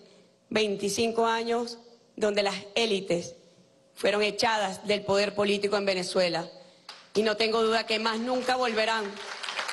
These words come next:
más nunca volverán, como harán con el pueblo de Venezuela. Podrán atacar a sus dirigentes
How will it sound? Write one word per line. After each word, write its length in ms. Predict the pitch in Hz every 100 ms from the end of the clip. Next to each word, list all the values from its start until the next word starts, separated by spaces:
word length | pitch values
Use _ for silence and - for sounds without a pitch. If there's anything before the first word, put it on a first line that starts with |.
| - - - - -
más 220 | 226 247
nunca 380 | 247 320 269 254
volverán, 460 | 240 226 240 240 220 208 - - - - -
como 180 | 285 285
harán 280 | 311 320
con 180 | 311 311
el 120 | 285
pueblo 300 | 233 302 294 294
de 100 | 269
Venezuela. 600 | 262 240 262 254 220 202 185 - - - - - - - - - - - - - - - - -
Podrán 280 | 247 269 320
atacar 580 | 311 302 277 330 359 294 120 - - - - - - - -
a 100 | 269
sus 200 | 285 285
dirigentes 920 | 294 277 262 339 311 240 233 185 -